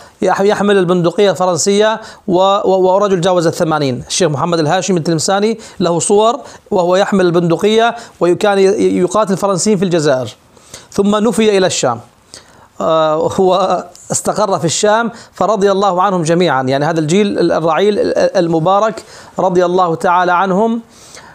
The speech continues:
يعني الصور الهاشمي في السلاح ال-، ال-، دون الثمانين، يعني دون ثمانين سنة. نعم.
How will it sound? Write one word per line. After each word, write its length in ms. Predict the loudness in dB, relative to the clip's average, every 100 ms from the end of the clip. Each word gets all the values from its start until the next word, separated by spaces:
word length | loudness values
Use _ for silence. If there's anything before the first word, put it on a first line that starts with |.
| _ _ _
يعني 260 | -2 2 0
الصور 320 | 0 0 2
الهاشمي 460 | 2 0 0 -2 0
في 80 |
السلاح 500 | 0 0 0 0 0
ال-، 120 | -2 0
ال-، 760 | 0 0 -2 0 0 -2 0
دون 160 | 0 0
الثمانين، 540 | -2 -2 -2 -2 -6 -4
يعني 200 | -2 0
دون 200 | 0 0
ثمانين 320 | 0 -2 -4
سنة. 280 | -4 -4 -6 -6
نعم. 260 | -4 -4